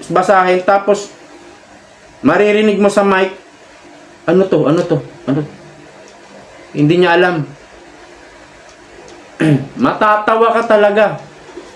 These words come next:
Una pa lang napa-, sabi ko, "Patay na naman. Scripted na naman ang mga witness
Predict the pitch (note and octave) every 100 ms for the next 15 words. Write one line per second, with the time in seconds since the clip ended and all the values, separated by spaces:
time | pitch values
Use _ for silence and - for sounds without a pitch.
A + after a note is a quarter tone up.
0 | - G#3 B3 A#3+ A#3+ A#3+ B3 A3 G#3+ G#3+
1 | G#3+ - - - - - - - - F3+
2 | F3 F3+ F#3+ F#3+ - F3+ F#3 F#3 F#3 F3+
3 | F3+ G3+ F#3 - - - D#3 - - F3
4 | F3 F3 F3+ E3 E3+ E3 E3 F3 D#3+ D3+
5 | D3+ D3 D3 D3 D3 D3+ C#3 -